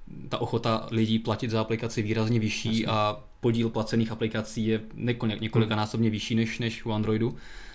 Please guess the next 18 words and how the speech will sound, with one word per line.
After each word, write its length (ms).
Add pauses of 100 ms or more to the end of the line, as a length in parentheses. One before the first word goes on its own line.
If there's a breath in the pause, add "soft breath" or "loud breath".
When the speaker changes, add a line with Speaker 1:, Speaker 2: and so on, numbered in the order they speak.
(180 loud breath)
Speaker 1:
ale 140
stále 520
samozřejmě 400
tam 100
máš 160
spoustu 640
aplikací 360
Speaker 2:
Hmm. 80
Speaker 1:
zdarma, 460 (280 loud breath)
které 260
právě 340
žijí 160
z 40
reklam. 460 (180 loud breath)
Speaker 2:
Takže 240
by 160
Speaker 1:
Takže 200
Speaker 2:
Apple 80